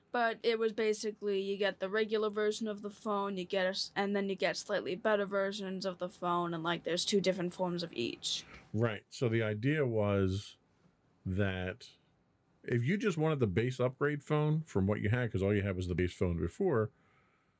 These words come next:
Speaker 2: I'd cover the cost. Mommy and
Speaker 1: And
Speaker 2: daddy would cover the cost.
Speaker 1: Yeah, and then if I wanted anything extra, I'd pay the extra cost.
Speaker 2: Right. So if you wanted more memory, if you wanted the bigger screen, if you wanted the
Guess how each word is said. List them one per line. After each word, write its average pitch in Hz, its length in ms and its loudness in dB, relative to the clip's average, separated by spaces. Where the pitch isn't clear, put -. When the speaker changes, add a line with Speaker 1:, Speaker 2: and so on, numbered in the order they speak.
Speaker 2:
I'd 107 180 0
cover 104 220 2
the 90 60 2
cost. - 640 -4
Mommy 90 180 2
and 92 40 4
Speaker 1:
And 90 80 2
Speaker 2:
daddy 95 220 4
would 82 120 -4
cover 82 200 0
the 82 80 0
cost. - 560 -4
Speaker 1:
Yeah, 208 340 0
and 214 140 -4
then 208 100 -4
if 214 160 -6
I 208 80 -2
wanted 202 360 -4
anything 190 460 -6
extra, 220 600 0
I'd 185 220 0
pay 196 180 -4
the 190 180 0
extra 190 320 0
cost. - 640 -10
Speaker 2:
Right. 80 320 0
So 95 140 2
if 85 140 -4
you 110 60 4
wanted 98 280 2
more 87 160 -2
memory, 143 640 2
if - 160 -4
you 90 80 0
wanted 87 160 0
the 82 80 -4
bigger 80 280 -2
screen, 139 680 0
if 92 140 -2
you 87 100 -2
wanted 82 280 -4
the 78 100 -4